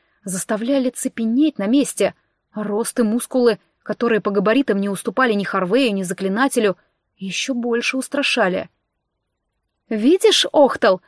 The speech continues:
Бейра была права, у деток оказалась охрана», усмехнулась белокурая, поглаживая ворона по чёрному, как смоль, крылу, в то время как испепеляющий взгляд был прикован ко мне. «Таера», сухо обратился Орис к стражнице,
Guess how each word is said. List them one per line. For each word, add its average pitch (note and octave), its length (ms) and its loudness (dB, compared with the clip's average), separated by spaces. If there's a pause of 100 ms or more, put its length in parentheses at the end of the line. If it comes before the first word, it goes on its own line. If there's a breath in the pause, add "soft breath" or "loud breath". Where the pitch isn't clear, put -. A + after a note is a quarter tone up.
(120)
Бейра C4 500 4
была D#4 240 4
права, C#4 540 2
у B3 100 0
деток A#3 400 0
оказалась C#4 560 0
охрана», C#4 560 0 (380)
усмехнулась G#3 580 -4
белокурая, G3 580 2
поглаживая G#3+ 640 0
ворона G#3+ 460 0 (320)
по G3+ 140 -10
чёрному, A3 560 -2
как - 180 -10
смоль, G#3+ 240 -4
крылу, A3+ 460 0 (640)
в - 140 -18
то G3+ 80 -4
время G#3 320 0
как - 200 -6
испепеляющий A3 760 -2
взгляд G#3+ 300 -2
был A3 220 -4
прикован A#3 540 -2
ко A#3+ 120 -6
мне. A3+ 420 -2 (1000)
«Таера», A3 540 4 (340)
сухо - 320 -4
обратился G3+ 540 -2
Орис A3+ 260 0
к - 80 -12
стражнице, F#3+ 680 -2